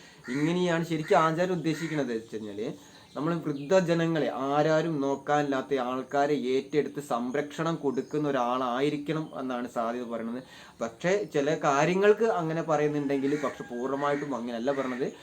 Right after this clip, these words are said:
അ-, അനാഥയായ ആൾക്ക്, വൃദ്ധജനങ്ങളെയും സ്ത്രീ വി-, മറ്റേ വിധവകളെയും അല്ലെങ്കിൽ ദാ-, അവരെ നമ്മളെ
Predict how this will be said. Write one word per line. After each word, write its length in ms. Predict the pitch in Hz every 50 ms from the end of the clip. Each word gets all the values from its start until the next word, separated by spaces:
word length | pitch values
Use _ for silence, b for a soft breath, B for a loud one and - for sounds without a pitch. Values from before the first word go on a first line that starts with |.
| B B B B -
അ-, 180 | 110 117 117 107 117
അനാഥയായ 720 | 123 127 135 139 147 147 147 175 165 156 147 143 139 135 135
ആൾക്ക്, 360 | 135 123 120 123 123 - -
വൃദ്ധജനങ്ങളെയും 1080 | 117 120 131 113 117 120 156 156 151 156 147 143 139 135 131 127 123 117 120 139 156 151 B B B B -
സ്ത്രീ 360 | - - 123 123 131 143 151
വി-, 180 | 147 120 131 127
മറ്റേ 240 | 123 120 - 123 123
വിധവകളെയും 1000 | 117 127 123 113 147 147 156 156 160 160 156 147 120 104 104 107 120 160 190 - - 127
അല്ലെങ്കിൽ 240 | 123 127 135 131 117
ദാ-, 320 | 120 120 123 123 127 127 - 123
അവരെ 340 | 127 123 127 139 143 156
നമ്മളെ 480 | 151 147 131 127 123 123 127 135 143 143